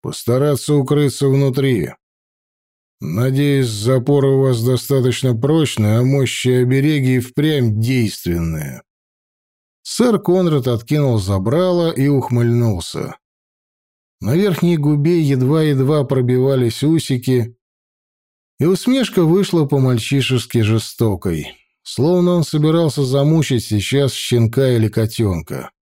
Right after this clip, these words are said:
Меч он не опустил. «Железо им!» —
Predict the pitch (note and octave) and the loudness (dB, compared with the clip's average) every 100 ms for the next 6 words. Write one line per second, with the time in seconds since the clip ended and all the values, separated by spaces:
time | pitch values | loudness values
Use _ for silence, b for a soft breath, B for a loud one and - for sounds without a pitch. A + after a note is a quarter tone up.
0 | _ _ _ _ _ _ _ _ - E2+ | _ _ _ _ _ _ _ _ -8 -4
1 | C#3+ F3 - - _ _ B2 D3+ D3+ D3 | -2 -2 -6 -12 _ _ -2 2 2 0
2 | C3 C#3 - - G2+ C#2 - _ _ _ | 0 -2 -4 -4 -4 -4 -10 _ _ _
3 | _ _ _ _ _ _ _ A2+ G#2 A2+ | _ _ _ _ _ _ _ -4 -2 0
4 | D3 E3+ A#3+ G#3+ G2+ A2+ A2 A2 | 2 2 0 -2 -2 0 2 0